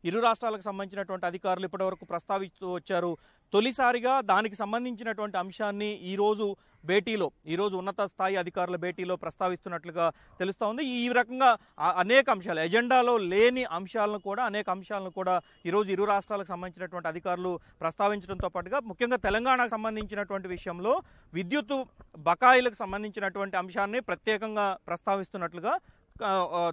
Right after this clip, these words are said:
తెలుస్తా ఉంది. మరొక గంట, గంటన్నర పైగా ఈ భేటీ జరగటానికి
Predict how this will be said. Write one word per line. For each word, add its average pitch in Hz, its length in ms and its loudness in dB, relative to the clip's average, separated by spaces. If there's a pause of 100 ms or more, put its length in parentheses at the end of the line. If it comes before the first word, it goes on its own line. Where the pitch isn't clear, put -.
తెలుస్తా 196 280 -2
ఉంది. 220 300 0
మరొక 220 420 2
గంట, 196 360 2
గంటన్నర 196 640 4
పైగా 196 360 2
ఈ 185 140 -2
భేటీ 185 300 -4
జరగటానికి 180 680 -4